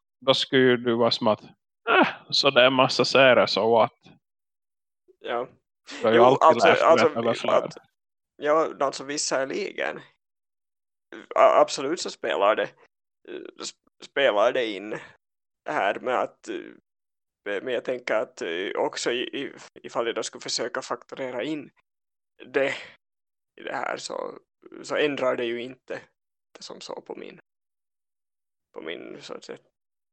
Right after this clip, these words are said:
Speaker 2: upplevelse av att det är värt att lägga ner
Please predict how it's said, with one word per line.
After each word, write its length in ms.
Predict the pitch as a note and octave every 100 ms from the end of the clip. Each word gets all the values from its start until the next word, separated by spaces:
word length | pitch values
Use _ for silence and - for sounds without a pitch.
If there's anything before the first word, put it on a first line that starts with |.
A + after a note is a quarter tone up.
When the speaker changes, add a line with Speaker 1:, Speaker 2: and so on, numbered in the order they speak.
| -
Speaker 2:
upplevelse 720 | F3 - G#2 A1+ C2+ - -
av 100 | -
att 140 | - -
det 120 | -
är 60 | A#1
värt 540 | - - - - -
att 140 | - -
lägga 260 | - -
ner 320 | - G1+ -